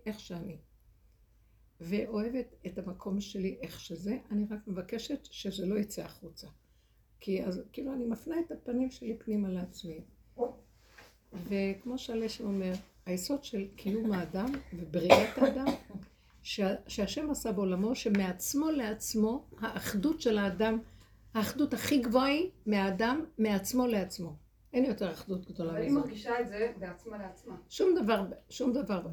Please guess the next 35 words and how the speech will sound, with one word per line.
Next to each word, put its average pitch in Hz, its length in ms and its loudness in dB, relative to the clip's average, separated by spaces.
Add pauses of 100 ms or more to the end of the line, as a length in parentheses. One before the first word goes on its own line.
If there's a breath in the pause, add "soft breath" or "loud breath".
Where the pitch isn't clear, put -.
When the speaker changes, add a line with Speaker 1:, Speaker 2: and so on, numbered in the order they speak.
Speaker 1:
לא, 202 180 2 (260)
היא 208 120 6
לא 220 60 8
Speaker 2:
כמו 240 120 4
Speaker 1:
מרגישה 214 340 4
את 180 80 2
זה 190 100 2
מעצמה. 175 320 -2 (540 loud breath)
Speaker 2:
חסר 233 220 0
Speaker 1:
אז 196 160 6
יש, 269 260 10
Speaker 2:
של 208 100 -6 (100)
Speaker 1:
יש 262 180 8
מה 320 40 0
Speaker 2:
האדם. 247 40 2
Speaker 1:
שנקרא 240 420 2
חקיינות 220 760 0
הדמיון. 180 580 2 (720)
הדמיון 240 400 4
גם 269 200 2
מחקה 247 360 2
את 220 100 2
הכל. 196 340 2 (640 soft breath)
לדעת 262 520 4
מעצמו 220 460 2
לעצמו, 208 540 4 (420)
אה, 180 60 -2 (440)
חיבור 214 420 0
אמיתי, 175 460 2 (840 soft breath)
זאת 202 260 -4
אומרת 220 320 2
שלא 185 180 0
יכאב 196 360 -4
לו 180 140 -6
כלום, 156 280 -8